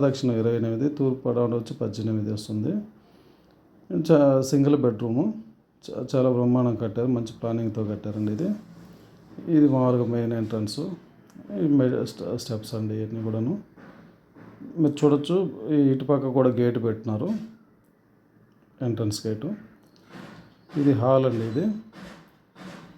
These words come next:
హాల్, ఇది కిచెన్. కిచెన్లో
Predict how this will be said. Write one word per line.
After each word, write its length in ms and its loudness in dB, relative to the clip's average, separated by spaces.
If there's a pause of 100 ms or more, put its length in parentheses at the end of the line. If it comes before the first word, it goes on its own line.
(200)
హాల్, 260 2 (160)
ఇది 220 2
కిచెన్. 340 0 (1160)
కిచెన్లో 360 2